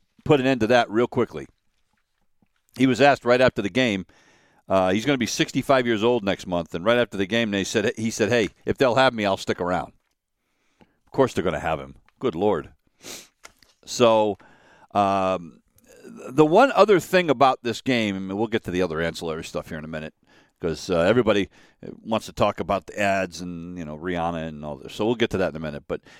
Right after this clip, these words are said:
he-, here's the other thing, and, and I don't know what's going on with that field in Arizona,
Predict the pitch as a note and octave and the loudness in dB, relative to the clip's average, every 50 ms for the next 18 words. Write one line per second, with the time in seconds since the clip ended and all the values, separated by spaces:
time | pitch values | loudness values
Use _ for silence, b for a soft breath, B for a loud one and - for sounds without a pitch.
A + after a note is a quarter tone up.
0 | b b b - - - D3+ E3+ A#3+ D4+ B3+ - - F3 C#3+ C#3 B2+ D3 D3 B2+ | b b b -8 -2 2 4 4 4 4 2 -2 -2 -4 -2 2 2 2 2 2
1 | A#2 G2 - - A#2 G2 E2+ D#2 D#2+ E2+ - - A2+ A#2+ C3 C3 E3+ A3+ B3+ A#3 | 0 -4 -2 -2 -2 -2 -2 -4 -8 -8 -6 -4 -2 0 0 0 0 2 0 0
2 | G3 E3 D#3 D3 D3 B2+ A#2+ C#3 C#3 - - - C#3 C3 C3 A2+ G#2+ G#2 A2+ A#2 | -2 -2 0 0 2 2 2 0 0 -2 -2 -2 -2 0 0 0 0 0 0 0
3 | A#2+ A#2+ A#2 A2+ A#2 _ _ _ _ _ _ _ _ _ _ _ _ _ _ _ | -2 -4 -6 -10 -14 _ _ _ _ _ _ _ _ _ _ _ _ _ _ _
4 | _ _ _ - - A#2 A#2 - B2+ B2 B2+ - - - B2 A#2+ B2+ B2+ C#3 C3 | _ _ _ -4 -2 -2 0 2 2 0 0 -2 -4 -2 0 2 2 2 0 -4
5 | A#2+ - _ _ _ _ _ - G2+ G#2+ G2+ G#2 A2 G#2 G2 F#2 E2+ G2 G2+ A2 | -8 -14 _ _ _ _ _ -8 -4 0 2 2 2 2 0 0 -2 -2 -2 -2
6 | A#2 A#2 A#2 | -4 -8 -10